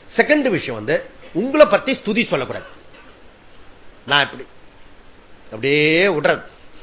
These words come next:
ஓகே, அப்படி சொல்லக்கூடாது. இது ரெண்டு பே-, இது ரெண்டும் நிறுத்திட்டா என்ன ஆகும்? மௌனி தான், மௌனி தான். இனி நீங்க ஒரு வாரம் வந்து அலர்ட்டா இதுல ட்ரை பண்ணி பாருங்க. பேசுறதுக்கு சப்ஜெக்டே இல்லாம போயிடும். "வீணில் கழிக்க ஓர் கணமும் இல்லை."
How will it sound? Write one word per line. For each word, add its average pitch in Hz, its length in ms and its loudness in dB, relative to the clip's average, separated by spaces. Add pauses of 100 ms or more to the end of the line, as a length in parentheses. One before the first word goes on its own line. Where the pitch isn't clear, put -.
(120)
ஓகே, 131 260 2 (600)
அப்படி 254 520 2
சொல்லக்கூடாது. 139 420 0 (600)
இது 139 100 0
ரெண்டு 165 260 0
பே-, 160 440 -2 (100)
இது 131 200 -4
ரெண்டும் 147 320 0
நிறுத்திட்டா 139 240 -6
என்ன 139 260 -2
ஆகும்? 117 240 -4 (1300)
மௌனி 143 320 2
தான், 151 180 -4 (240)
மௌனி 160 360 0
தான். 151 140 -2 (500)
இனி 170 200 2
நீங்க 156 280 0
ஒரு 175 160 8
வாரம் 202 360 8
வந்து 196 140 4
அலர்ட்டா 196 440 8
இதுல 165 140 8
ட்ரை 185 200 8
பண்ணி 165 160 4
பாருங்க. 127 360 0 (560)
பேசுறதுக்கு 151 560 4
சப்ஜெக்டே 151 400 4
இல்லாம 131 380 0
போயிடும். 95 100 -10 (320)
"வீணில் 220 380 4
கழிக்க 196 440 0
ஓர் 240 240 6
கணமும் 180 440 4
இல்லை." 123 480 0